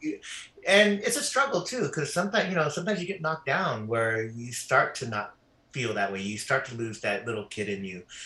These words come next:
Uh, I, I struggle with that a lot, but I, but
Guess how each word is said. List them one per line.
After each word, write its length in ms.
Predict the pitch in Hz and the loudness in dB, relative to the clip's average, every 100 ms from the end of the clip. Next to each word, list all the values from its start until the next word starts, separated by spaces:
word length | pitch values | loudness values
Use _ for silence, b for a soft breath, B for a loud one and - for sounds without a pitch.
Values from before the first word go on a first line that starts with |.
| B B | B B
Uh, 400 | 135 135 120 113 110 - | 2 6 6 4 2 4
I, 300 | 143 185 - - | 6 6 2 0
I 100 | 151 | 2
struggle 320 | 170 143 113 | 2 0 -2
with 140 | 113 104 | -2 -4
that 220 | 101 98 - | -2 -4 -6
a 80 | 107 | -6
lot, 360 | 95 92 92 - | -4 -4 -6 -4
but 300 | 131 110 - - | -2 -2 -4 -4
I, 380 | 123 120 117 - _ - | -2 0 -2 -10 _ -4
but 280 | 131 120 | -2 -2